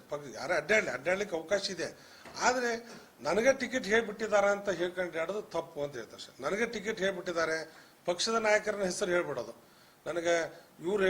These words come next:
ಸಿದ್ದರಾಮಯ್ಯ ಸಾಹೇಬ್ ಹೇಗೆ ಕಳಿಸ್ಬಿಟ್ಟಿದ್ದಾರೆ, ನನಗೆ ಡಿ ಕೆ ಶಿವಕುಮಾರ್ ಸಾಹೇಬ್ ಹೇಗೆ ಕಳಿಸ್ಬಿಟ್ಟಿದ್ದಾರೆ,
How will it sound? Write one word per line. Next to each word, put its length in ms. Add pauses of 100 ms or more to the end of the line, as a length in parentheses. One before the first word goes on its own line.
(520)
ಸಿದ್ದರಾಮಯ್ಯ 400
ಸಾಹೇಬ್ 260
ಹೇಗೆ 100
ಕಳಿಸ್ಬಿಟ್ಟಿದ್ದಾರೆ, 720
ನನಗೆ 240
ಡಿ 180
ಕೆ 120
ಶಿವಕುಮಾರ್ 420
ಸಾಹೇಬ್ 300
ಹೇಗೆ 220
ಕಳಿಸ್ಬಿಟ್ಟಿದ್ದಾರೆ, 800